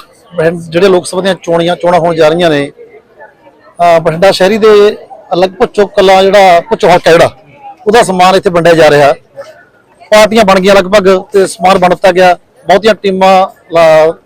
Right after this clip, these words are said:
ਆਪਣੇ ਜਿਹੜੇ ਸਟੇਸ਼ਨ ਉਹ ਅਲਾਟ ਹੋਏ ਨੇ, ਉੱਥੇ ਜਾਣ ਨੂੰ ਤਿਆਰ ਨੇ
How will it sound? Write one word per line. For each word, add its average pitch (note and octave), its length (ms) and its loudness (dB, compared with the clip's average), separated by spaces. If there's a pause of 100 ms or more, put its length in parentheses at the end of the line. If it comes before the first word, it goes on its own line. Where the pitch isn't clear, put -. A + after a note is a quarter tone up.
(300)
ਆਪਣੇ F#3+ 380 -2
ਜਿਹੜੇ F#3+ 280 0 (120)
ਸਟੇਸ਼ਨ G3 320 -4
ਉਹ G#3+ 100 2
ਅਲਾਟ E3+ 240 2
ਹੋਏ F3+ 120 2
ਨੇ, D#3 140 -2 (540)
ਉੱਥੇ A3+ 200 -2
ਜਾਣ A3 180 2
ਨੂੰ G#3+ 100 -2
ਤਿਆਰ G3+ 240 2
ਨੇ F#3+ 180 -2